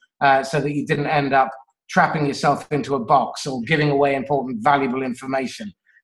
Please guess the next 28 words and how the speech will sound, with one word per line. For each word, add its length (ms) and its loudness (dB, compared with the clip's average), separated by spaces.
Um, 360 4
because 340 0
salespeople 760 2
have 180 4
their 100 6
mother 320 4
on 120 0
their 140 -2
shoulder, 460 -8
answer, 420 2
they're 200 0
saying, 300 2
"Answer 240 -2
the 120 -2
nice 280 0
man's 280 -2
question." 480 -2
Um, 340 4
and 160 0
too 160 2
often 280 2
they 100 0
give 220 0
away 480 2
valuable 340 2
information. 560 -2
They 100 -8
forget 480 0